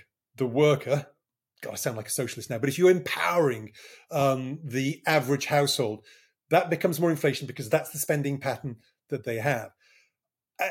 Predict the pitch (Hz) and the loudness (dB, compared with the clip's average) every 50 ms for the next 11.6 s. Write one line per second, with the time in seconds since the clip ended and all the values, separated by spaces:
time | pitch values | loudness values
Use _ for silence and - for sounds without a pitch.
0 | - - 190 180 - - - 196 208 196 175 139 170 170 160 151 139 120 113 104 | -2 -2 -2 -2 0 0 2 4 4 4 4 4 6 4 6 4 2 0 -2 -4
1 | 110 127 131 135 170 143 143 147 190 185 156 127 117 113 117 - 123 113 113 120 | -4 -4 -2 -2 -2 -2 0 4 4 4 4 4 2 -4 -8 -8 -8 -8 -8 -12
2 | - _ _ _ _ _ _ - 180 180 175 156 160 160 156 143 - - 156 139 | -16 _ _ _ _ _ _ -2 0 0 2 4 4 4 4 2 2 0 -2 -2
3 | 131 139 156 147 131 120 104 - _ _ - 180 165 - - 156 160 170 156 - | -2 0 0 0 0 -2 -4 -10 _ _ 4 4 4 2 0 -2 -2 -2 -2 -4
4 | - - - - - 151 143 131 135 165 143 123 113 135 135 127 123 117 120 143 | -8 -8 -8 -8 -4 -2 -2 0 0 -2 -4 -4 -4 -4 -4 -4 -4 0 2 4
5 | 160 160 156 143 - 160 156 156 156 147 170 175 165 - - 143 131 - - - | 4 4 4 2 0 0 0 0 2 0 0 -2 -2 -2 -4 -4 -4 -4 -2 -2
6 | 147 131 131 - - 139 127 120 - - 165 175 170 - _ _ _ _ _ _ | -2 -2 -2 -2 -6 -8 -8 -6 -8 -8 -10 -10 -12 -14 _ _ _ _ _ _
7 | _ _ _ _ _ - - 139 131 123 151 147 139 127 131 127 - 151 120 127 | _ _ _ _ _ -6 -4 -4 -2 -2 -2 -4 -4 -4 -4 -2 0 0 0 2
8 | 123 175 175 - - - 190 185 170 175 160 131 123 123 120 123 120 - - 127 | 2 2 2 2 2 4 4 4 4 2 0 -2 0 0 -2 -2 -4 -4 -4 -4
9 | 117 - - _ - - - - - - - - _ _ - 151 135 131 139 143 | -4 -6 -8 _ -20 -20 -20 -20 -20 -20 -20 -20 _ _ -6 -2 -2 -2 -2 -4
10 | - _ _ _ _ _ _ _ - 143 208 233 - - 202 185 - 185 165 156 | -8 _ _ _ _ _ _ _ -2 2 2 2 2 2 0 0 2 2 2 2
11 | 135 - - 135 120 - - - - - - | 2 0 0 -2 -2 -2 -6 -8 -12 -16 -20